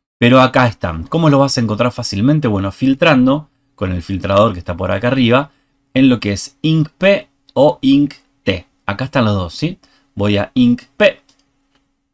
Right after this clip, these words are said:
de plumas o pencils y acá están todos. Así que voy, déjame usar mi,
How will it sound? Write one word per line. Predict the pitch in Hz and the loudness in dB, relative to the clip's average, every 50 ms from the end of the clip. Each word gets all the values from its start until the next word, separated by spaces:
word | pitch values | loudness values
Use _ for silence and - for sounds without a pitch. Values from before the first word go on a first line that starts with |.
| _ _ _ _ _ - _ | _ _ _ _ _ -20 _
de | - - 92 | -10 -10 -4
plumas | 85 - 135 123 123 123 - - - | 0 2 2 2 2 0 -2 -4 -8
o | - 90 | -8 -4
pencils | - 135 135 120 - - 135 143 143 - - - - - - _ | -2 0 0 0 -2 -2 -4 -4 -6 -8 -14 -16 -20 -20 -20 _
y | - - | -8 -6
acá | 107 110 - | -4 -4 -4
están | 135 - - 120 117 101 | -6 -4 -2 -2 -2 -2
todos. | - 92 87 87 90 - 107 | -4 -4 -6 -6 -8 -8 -10
Así | 104 120 | -10 -8
que | 110 107 - | -6 -4 -2
voy, | 113 113 113 | -2 -2 -4
déjame | 107 - 147 139 131 127 127 120 - - | -2 -4 -2 0 2 4 2 2 0 -4
usar | 120 113 - 147 139 139 | -8 -6 -2 -2 -2 0
mi, | 127 110 107 101 98 95 | 0 0 0 0 -2 -4